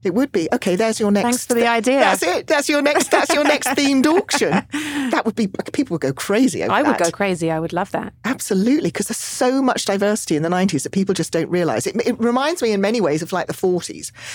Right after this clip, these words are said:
Speaker 1: when, when, which was a golden era for, say, Patek, where, where, where the great design was coming, because it was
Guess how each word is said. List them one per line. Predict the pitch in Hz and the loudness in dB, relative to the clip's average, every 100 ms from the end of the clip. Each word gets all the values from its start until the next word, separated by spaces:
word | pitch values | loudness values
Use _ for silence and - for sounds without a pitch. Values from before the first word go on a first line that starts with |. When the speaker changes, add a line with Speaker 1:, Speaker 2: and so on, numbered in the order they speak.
| - | -8
Speaker 1:
when, | 190 196 | 0 0
when, | 196 202 190 196 | 2 0 0 0
which | 214 | -2
was | 202 | 0
a | 170 | 0
golden | 208 196 180 | 0 2 2
era | 175 156 127 | 0 0 -2
for, | - - - | -6 -12 -8
say, | - 110 | -4 -4
Patek, | - - 151 123 - - | -4 -6 -4 -4 -4 -2
where, | 170 - | 0 2
where, | 180 - - | -2 -2 -4
where | 202 165 - | -2 -2 -4
the | 180 143 - _ | -4 -4 -10 _
great | 175 - | -4 -4
design | 135 208 208 | -4 0 0
was | 190 | 0
coming, | - 185 175 165 - - - | -2 0 0 -2 -6 -8 -4
because | 233 247 | -2 -2
it | - | -2
was | 233 | -2